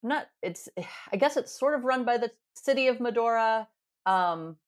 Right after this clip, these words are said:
but the s-, I, I'm, I'm a little confused. The, like, all the tourist attractions are run by some kind of Medora foundation, and I'm not sure if there's really any separation between that and the actual city of Medora. So unclear if it's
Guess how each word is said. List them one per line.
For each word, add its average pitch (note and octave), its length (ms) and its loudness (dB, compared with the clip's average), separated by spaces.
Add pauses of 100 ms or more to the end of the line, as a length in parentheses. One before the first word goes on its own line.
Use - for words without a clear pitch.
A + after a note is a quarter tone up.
but F3+ 100 0
the F3+ 80 -4
s-, - 300 -8 (160)
I, E3 220 0
I'm, G3 200 4
I'm G#3 140 -4
a G#3+ 40 -4
little A3+ 220 2
confused. E3+ 640 -2
The, D#3+ 400 2
like, E3+ 180 0
all G3 220 4
the F#3+ 80 0
tourist F3 400 0
attractions D3+ 500 -2
are D3 80 4
run D3+ 260 -2
by C#3+ 120 2
some D#3 220 -6
kind D3+ 160 0
of C#3+ 100 -8
Medora C#3+ 760 0 (140)
foundation, E3 760 0 (280)
and D3+ 80 -6
I'm D#3+ 100 2
not E3 180 0
sure D#3 220 2
if D3 100 -4
there's C#3+ 220 -2
really D#3+ 200 2
any D3+ 140 -4
separation D3 580 0
between D3 240 -6
that D3 220 0
and C#3+ 100 0
the D3 80 0
actual C#3 380 -2
city B2+ 200 -6
of A#2+ 140 -8
Medora. - 340 -8
So C#3 340 -2 (760)
unclear F#3 440 2
if D#3+ 120 -2
it's - 300 -6